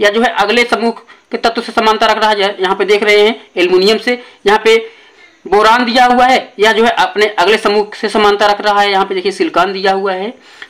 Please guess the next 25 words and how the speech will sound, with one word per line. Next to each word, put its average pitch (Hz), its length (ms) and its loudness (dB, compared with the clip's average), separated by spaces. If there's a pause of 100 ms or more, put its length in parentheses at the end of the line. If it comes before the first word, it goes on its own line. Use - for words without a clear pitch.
तो 294 60 2
यही 311 220 2
जो 311 120 0
है 294 160 0
विकर्ण 240 240 0
संबंध 226 400 0 (380)
होता 185 220 0
है, 208 120 2
इसी 208 160 -4
को 247 80 -8
विकर्ण 208 240 -2
संबंध 220 380 2 (280)
कहते - 280 0
हैं। 190 240 2
तो - 220 -8
यहाँ 262 120 2
पे 311 80 -2
लिखा 254 240 0
हुआ 254 240 2
है 226 540 0 (460)
लिथियम 294 520 2
जो 320 100 2
है 302 400 0
मैग्नीशियम 185 560 0
से 311 140 0